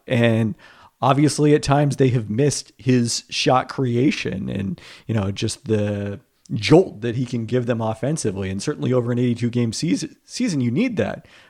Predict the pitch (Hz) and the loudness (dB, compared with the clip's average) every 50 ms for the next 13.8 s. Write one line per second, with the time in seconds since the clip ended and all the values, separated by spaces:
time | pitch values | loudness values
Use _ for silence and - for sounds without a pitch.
0 | _ _ - - 117 107 113 - - _ _ _ _ _ _ _ _ - 139 139 | _ _ -2 0 0 0 0 -2 -6 _ _ _ _ _ _ _ _ 0 2 2
1 | 147 139 - - 185 214 240 180 131 123 - - - 131 117 110 117 123 123 120 | 2 2 2 2 4 4 4 4 2 0 -2 -4 -4 -4 -2 -2 -2 -4 -4 -6
2 | - - - _ - 104 110 107 101 110 113 110 113 113 113 113 120 131 131 - | -10 -14 -16 _ -10 -4 -4 -2 0 -2 -2 0 0 0 0 0 0 -2 -2 -4
3 | - - 113 110 113 120 107 - - - - 123 117 120 123 - - - 151 185 | -6 -4 -2 -2 -2 -2 -4 -6 -8 -6 -4 -2 -2 -2 -4 -6 -6 -2 0 0
4 | 240 - - - 104 101 92 98 92 87 104 92 92 90 - _ _ - 101 104 | 0 -2 -6 -6 -4 -4 -4 -4 -6 -4 -6 -6 -6 -6 -8 _ _ -6 -4 -2
5 | 104 104 104 104 104 104 98 - - - - - - - _ - 120 113 104 - | -2 -2 -2 -2 -2 -4 -6 -8 -14 -20 -20 -20 -20 -12 _ -2 0 0 0 0
6 | - 143 131 - 135 131 127 135 143 143 135 135 - - 131 - 143 180 147 120 | 2 2 2 2 2 0 0 0 0 0 -2 -2 -2 -4 -4 -2 2 2 2 2
7 | 117 117 117 - 113 113 117 120 123 120 113 117 131 127 110 117 110 110 120 110 | 2 0 -2 -2 0 0 2 2 2 2 2 2 2 2 2 0 0 0 -2 -4
8 | - - 117 113 117 120 - - 110 113 113 - - - 120 117 - - - 120 | -4 -4 -2 0 0 0 0 0 0 -2 -2 -4 -4 -4 -2 -2 -2 -2 -2 -2
9 | 113 - - 117 - - - 131 151 180 160 117 101 104 104 101 104 110 113 - | -2 0 -4 -6 -6 -2 2 4 4 4 4 2 0 -2 -2 -2 -2 -4 -6 -8
10 | - - - - - - - - 107 110 107 110 110 101 104 117 113 110 - _ | -10 -14 -14 -18 -20 -16 -8 -2 0 0 0 0 0 -2 -2 -2 -4 -4 -6 _
11 | _ - - 104 101 95 95 101 101 104 110 110 113 - - - - - 139 147 | _ -6 -4 -4 -2 -2 -4 -4 -4 -2 -2 -2 -2 -4 -4 -8 -4 0 2 2
12 | 131 107 - - 110 101 - 117 104 104 113 104 - 107 - - - 113 - - | 2 2 0 -4 -6 -4 -2 -2 0 0 0 0 0 -2 -4 -4 -6 -6 -2 0
13 | 135 160 160 120 95 92 - 67 - - - 98 104 104 - - | 0 0 0 -2 -4 -6 -8 -6 -6 -4 -4 -2 -2 -4 -4 -6